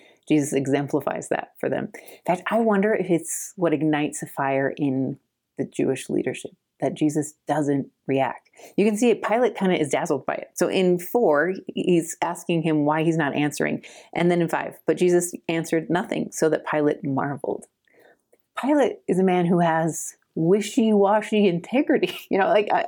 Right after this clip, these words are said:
he, he is impressed by someone who can stand so strong. I think, I think that's his marveling. He is sort of dazzled by it 'cause he's used to people groveling. He's used to someone who's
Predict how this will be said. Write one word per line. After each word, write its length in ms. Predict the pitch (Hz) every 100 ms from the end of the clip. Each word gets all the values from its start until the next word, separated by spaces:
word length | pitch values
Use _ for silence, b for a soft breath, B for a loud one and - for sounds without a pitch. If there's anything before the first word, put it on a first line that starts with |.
| -
he, 420 | 208 254 247 247 B B B B
he 260 | - 277 285
is 140 | 233
impressed 800 | 226 202 180 202 285 359 - -
by 100 | 175
someone 300 | 156 180 175
who 120 | 175
can 200 | 185 180
stand 400 | 170 - 185 175
so 360 | - - 185 160
strong. 440 | - 185 208 160
I 80 | 147
think, 140 | 143 -
I 140 | 262
think 200 | 349 330
that's 260 | 196 208 -
his 180 | 196 151
marveling. 580 | 151 147 196 170 143 143
He 200 | 180 180
is 260 | 147 - b b b -
sort 180 | 208
of 160 | 196 143 _ -
dazzled 300 | 156 214 208
by 120 | -
it 160 | - - B B
'cause 140 | - 208
he's 180 | 202 175
used 200 | 233 233
to 60 |
people 240 | 208 180 156
groveling. 540 | 165 196 151 - - _
He's 180 | - 190
used 140 | 233 240
to 80 |
someone 260 | 226 196 175
who's 160 | 175